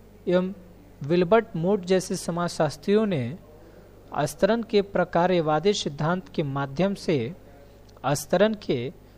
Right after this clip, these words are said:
दुष्प्रक्रियात्मक पहलू को छिपाने का एक षड्यंत्र किया है। असमानता पर आधारित सामाजिक व्यवस्था कभी तो शांतिमय एवं स्वस्थकर नहीं हो सकता है।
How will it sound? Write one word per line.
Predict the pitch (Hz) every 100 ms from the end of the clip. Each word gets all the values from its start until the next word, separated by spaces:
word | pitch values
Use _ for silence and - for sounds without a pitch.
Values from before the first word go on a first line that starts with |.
| - 135
दुष्प्रक्रियात्मक | 139 202 - - 170 165 160 160 156 - 202 202 -
पहलू | 139 160 185
को | - 127 120 - - - -
छिपाने | - 160 160 165 190
का | 190 160
एक | 170 170
षड्यंत्र | - 147 156 170 - -
किया | 131 120
है। | 104 101 95 - - - - - - - - - - - - - - - - - - - - -
असमानता | 165 - 170 165 175 226
पर | 247 233 220
आधारित | - 151 139 185 143 139 - - - - -
सामाजिक | - 160 151 160 180 -
व्यवस्था | 170 170 175 - 147 117 151 - - - - 180
कभी | 165 214
तो | 208 220
शांतिमय | 208 190 165 160 196 202 220 151 - - - -
एवं | 160 175
स्वस्थकर | 156 - 170 - - 185
नहीं | 151 143 190
हो | 151
सकता | 139 123 - 117
है। | 101